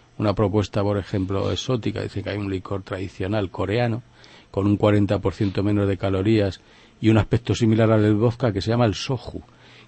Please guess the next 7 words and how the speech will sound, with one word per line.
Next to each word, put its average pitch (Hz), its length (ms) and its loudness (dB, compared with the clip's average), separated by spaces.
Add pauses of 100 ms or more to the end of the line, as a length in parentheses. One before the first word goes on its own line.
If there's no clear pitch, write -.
(120)
que 92 240 -8 (260)
dice 117 260 -4
que 101 80 -2
está, 104 440 -4 (420)
pues, - 60 -14
bastante 87 420 -6
bueno. 131 240 -6